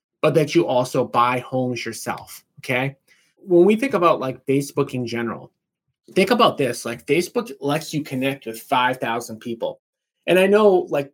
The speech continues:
you've probably heard this in some other marketing, you know, talk before, but there's five thousand people that you're connected with.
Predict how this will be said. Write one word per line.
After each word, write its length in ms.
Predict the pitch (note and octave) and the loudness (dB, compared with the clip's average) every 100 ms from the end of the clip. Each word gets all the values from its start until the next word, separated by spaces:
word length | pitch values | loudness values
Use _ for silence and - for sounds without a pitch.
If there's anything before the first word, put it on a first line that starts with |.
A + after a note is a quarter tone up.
| _ | _
you've 180 | E3 D3 | -8 0
probably 240 | F3 D3+ | 2 2
heard 340 | C3 - C#3 B2+ | -2 -2 -2 0
this 240 | C3 - | -2 -2
in 80 | B2 | -10
some 220 | - C3 | -6 -4
other 200 | B2 A#2 | -4 -6
marketing, 680 | A#2 A#2 A#2 B2+ A#2 A2+ A2 _ _ _ | -6 -6 -6 -6 -6 -8 -12 _ _ _
you 80 | - | -4
know, 140 | A2+ G#2 | -4 -4
talk 380 | - A#2 A#2+ - | -2 -2 -2 -4
before, 420 | A2+ - E3+ A#2 | -8 2 4 4
but 260 | A#2+ A2 - _ _ _ _ - | 0 -6 -8 _ _ _ _ -4
there's 200 | D#3 D#3 | -2 0
five 280 | D#3 F3+ G#3+ | 2 2 2
thousand 340 | G#3 G3 D#3 | 0 -2 -4
people 260 | D#3 F3 B2 | -6 -2 0
that 180 | B2+ | -2
you're 140 | - A#2 | -4 -10
connected 440 | - C3 D#3 C3+ | -6 -6 -4 -4
with. 220 | A#2 G#2+ | -4 -4